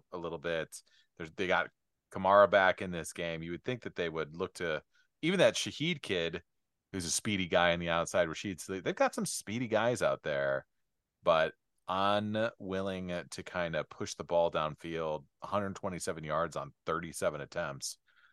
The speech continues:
Um, yeah, I just don't, um, I think the, the Derek Carr experiment might be, might be over because I just don't, uh, this team is unimpressive.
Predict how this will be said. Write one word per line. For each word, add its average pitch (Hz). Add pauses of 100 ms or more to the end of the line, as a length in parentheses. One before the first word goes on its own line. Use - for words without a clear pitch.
(160)
Um, 69 (500)
yeah, 127
I 110
just 120
don't, 117
um, 90 (800)
I -
think 127
the, 110 (120)
the 104 (200)
Derek 98 (120)
Carr 95
experiment 85
might 82
be, 78 (240)
might 92
be 127
over 113 (180)
because 82 (500)
I 107
just 117
don't, 101 (720)
uh, - (100)
this 113
team 120
is 95 (220)
unimpressive. 98